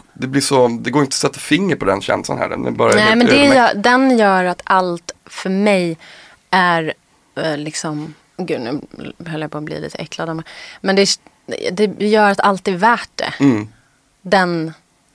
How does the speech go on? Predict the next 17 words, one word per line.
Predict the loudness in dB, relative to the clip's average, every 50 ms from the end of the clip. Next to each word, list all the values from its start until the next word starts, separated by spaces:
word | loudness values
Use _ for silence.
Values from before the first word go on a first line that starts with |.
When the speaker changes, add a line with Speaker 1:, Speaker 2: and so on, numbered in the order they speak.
| _ _ _ _ -20 -20 -20 _ _
Speaker 2:
och | -4 -2
den | 2 2 4 4 6 4 4 2
kan | 2 2 2 2
ju, | 2 0
för | 0 2 2
jag | 4
har | 4
jobbat | 4 4 4 2 -2 -2
så | -4 -4 -2
mycket | -2 -4 -4 -6 -6 -4
själv | -4 0 0 0 0 0 -2 -6 -8 -4 0
och | 2
Speaker 1:
Mm. | 2 2 2
Speaker 2:
gjort | 2 0 0
allt | 0 0 0 -4 -8 -12
själv. | -2 0 0 0 0 -2 -6 -8 -6
Och | -6 -6